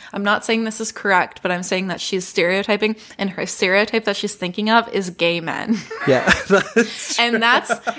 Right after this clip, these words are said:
Speaker 1: and that's not the same as every letter. That's not L G B T Q.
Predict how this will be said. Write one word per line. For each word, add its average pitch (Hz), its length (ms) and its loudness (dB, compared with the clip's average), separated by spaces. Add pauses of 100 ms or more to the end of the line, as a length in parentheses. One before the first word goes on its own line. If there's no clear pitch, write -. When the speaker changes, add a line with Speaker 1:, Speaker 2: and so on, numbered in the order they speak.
Speaker 1:
and 240 280 0
that's 233 360 4
not 262 260 2
the 226 100 2
same 240 720 0 (360)
as 202 440 -2 (280)
every 220 580 2
letter. 196 880 -2
That's 214 300 0
not 240 240 4
L 214 180 4
G 208 200 -4
B 196 180 -6
T 196 220 -8
Q. 180 580 -2